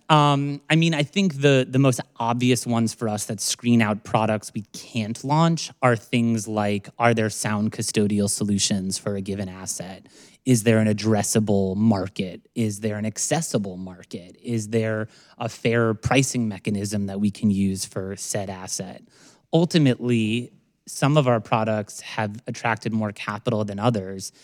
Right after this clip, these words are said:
and maybe that's so much as some of them today resonate with investors more than others, but that may change over time. And so we look at a lot of these products as planting seeds for the asset class as a whole.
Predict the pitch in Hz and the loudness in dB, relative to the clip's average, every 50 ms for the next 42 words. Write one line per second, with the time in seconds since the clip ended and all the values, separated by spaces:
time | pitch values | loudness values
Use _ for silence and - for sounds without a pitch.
0 | - - - _ _ 131 127 120 117 117 113 120 127 131 120 139 127 117 113 110 | -20 -20 -20 _ _ 0 2 4 4 4 6 6 6 6 4 4 2 2 0 -2
1 | 107 - - - 127 113 110 110 113 110 110 - - 110 107 104 107 104 - - | -2 -2 -2 0 2 2 2 2 2 0 0 -2 -4 -4 -4 -4 -4 -6 -4 -2
2 | - 117 120 120 113 110 110 113 107 107 107 104 98 - - 117 107 101 113 113 | 0 2 4 4 2 2 0 -2 0 0 -2 -4 -6 -6 -6 -6 -2 0 0 2
3 | 113 113 110 104 104 107 101 110 107 104 101 104 - - 113 107 101 101 - 110 | 2 2 2 0 0 -2 -2 -2 -4 -4 -4 -6 -6 -8 -8 -8 -8 -8 -6 -6
4 | 107 104 101 98 - - 110 95 104 110 107 107 107 101 104 101 98 110 127 151 | -6 -6 -6 -10 -8 -8 -8 -4 -4 -2 -2 -2 -4 -4 -6 -6 -4 0 2 2
5 | 170 190 190 - - _ _ - _ _ _ _ 123 123 131 139 135 143 143 131 | 2 2 -2 -8 -10 _ _ -20 _ _ _ _ 0 2 2 2 2 2 2 2
6 | 120 113 - - 147 135 127 117 110 110 104 98 98 85 - - 117 113 107 101 | 2 0 0 0 2 2 4 2 2 0 -2 -2 -6 -8 -4 -2 0 0 0 -2
7 | 101 98 98 98 101 98 - - 110 107 107 104 - - _ _ _ - 131 127 | -2 -4 -4 -4 -4 -4 -2 -2 0 0 0 -2 -6 -18 _ _ _ 4 4 6
8 | 127 139 135 - 135 127 120 117 110 107 110 110 107 110 104 - - - 107 107 | 6 6 4 4 2 4 4 2 2 2 0 0 0 0 -4 -4 -4 -4 -2 0
9 | 107 107 104 98 - - 104 101 98 - _ - - 120 113 110 110 117 107 101 | 0 -2 -2 -4 -6 -6 -6 -6 -8 -10 _ -4 -2 0 0 0 -2 -2 -4 -4
10 | - - - - 113 107 107 107 104 92 - - - 104 107 104 98 98 98 - | -4 -6 -6 -4 -4 -2 -2 -2 -2 -4 -6 -8 -6 -4 -4 -4 -6 -6 -12 -12
11 | - 95 98 - - 104 95 95 - 104 95 92 85 _ 101 95 87 | -14 -14 -14 -12 -12 -12 -12 -10 -12 -12 -12 -12 -12 _ -10 -10 -10